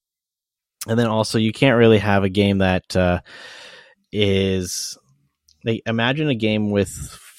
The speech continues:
like, maybe eventually they'll, they'll do it, but I would say, like, full on ray tracing in a, like, large scale multiplayer game,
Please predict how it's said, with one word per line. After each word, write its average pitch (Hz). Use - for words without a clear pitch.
like, 95
maybe 135
eventually 98
they'll, 90
they'll 87
do 85
it, 92
but 90
I 98
would 92
say, 92
like, 87
full 107
on 95
ray 90
tracing 87
in 95
a, 87
like, 85
large 90
scale 87
multiplayer 82
game, 80